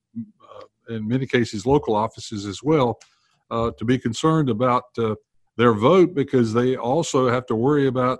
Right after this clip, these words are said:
uh, getting reelected if they're up for reelection. So this creates yet another little twist to our situation. This will all be better off, I think, if this was happening in a non-election year.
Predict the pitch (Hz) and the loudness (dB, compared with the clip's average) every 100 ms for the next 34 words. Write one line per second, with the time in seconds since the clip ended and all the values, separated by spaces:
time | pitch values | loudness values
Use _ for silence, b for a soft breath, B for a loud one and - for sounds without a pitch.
0 | - 120 120 117 - 104 117 147 139 143 | -4 0 0 -2 -6 0 2 2 2 4
1 | 156 143 196 - 214 82 - 120 113 127 | 4 4 2 0 -4 -4 -8 -6 -4 -2
2 | 120 127 135 - 123 123 139 131 156 170 | 0 0 -2 -4 -4 0 2 2 0 -2
3 | - 101 113 113 - _ _ - 135 - | -8 -4 -4 -4 -8 _ _ -10 -10 0
4 | 143 139 - - 123 135 127 139 143 127 | 0 0 -6 -2 0 2 0 0 0 0
5 | 123 117 107 _ _ _ _ - 160 147 | -2 -2 -6 _ _ _ _ 2 4 4
6 | - 135 113 117 113 107 - 135 - 120 | 4 2 4 2 0 -4 -4 -4 -2 0
7 | 143 143 117 107 120 - _ _ - 120 | 0 0 -2 -2 -4 -8 _ _ -6 0
8 | 135 143 113 131 131 127 147 131 123 113 | 0 0 2 2 2 2 2 0 -2 -8
9 | - 127 120 110 135 - 110 131 131 127 | -4 -4 -4 -8 -8 -8 -6 -2 -2 -2
10 | 117 117 113 107 131 131 120 131 127 - | -2 -2 -2 0 0 0 0 -2 -4 -4
11 | 123 160 131 | -2 0 0